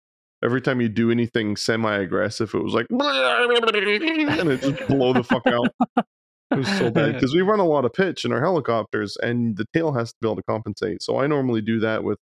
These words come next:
Speaker 1: one oh five tail blades and a speed-up pulley or the normal pulley in one fifteens. I personally like the feel of a speed-up pulley in one oh fives more. Plus, when you do sliding autos and shit, the tail blades don't flick the ground.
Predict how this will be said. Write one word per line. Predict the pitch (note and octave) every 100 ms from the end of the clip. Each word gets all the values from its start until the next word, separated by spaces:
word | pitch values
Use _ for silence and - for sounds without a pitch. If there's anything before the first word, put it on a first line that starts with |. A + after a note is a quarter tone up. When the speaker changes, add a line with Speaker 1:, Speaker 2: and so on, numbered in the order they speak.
| _ _ _ -
Speaker 1:
one | C3+
oh | D#3
five | - B2+ A#2
tail | A#2+ A2+
blades | G#2 G#2 G#2 F2+ - -
and | A2
a | G2+
speed-up | - C3+ C3+ C3
pulley | C#3+ C#3 C3+ C3+ _ _ _ -
or | A#2+ A2+
the | G#2+
normal | A#2 B2+ A#2+
pulley | - A#2+ A2
in | G2+ G2+
one | G2+
fifteens. | G2+ G2+ - G2+ F#2 G2+ - -
I |
personally | - E3 D#3 D3+ C3 B2 A2 -
like | A#2 A2+ -
the | G#2+ -
feel | A#2 A2
of | -
a |
speed-up | - B2+ A#2+ -
pulley | C3+ B2+ A#2
in | G#2
one | G#2+
oh | G#2+
fives | A2 A2+ F#2+
more. | A2 A#2+ B2+ _ _ _ _ _ -
Plus, | C3+ -
when | B2+
you | A2+
do | A#2
sliding | - A2+ G#2+ G#2
autos | G#2 G#2+ G#2+
and | G#2 G2+
shit, | G#2+ F#2+
the | G2+
tail | - G#2
blades | G2+ G2+ F#2
don't | G#2+ G2+ - _ -
flick | A2+
the | -
ground. | G2+ G#2 A2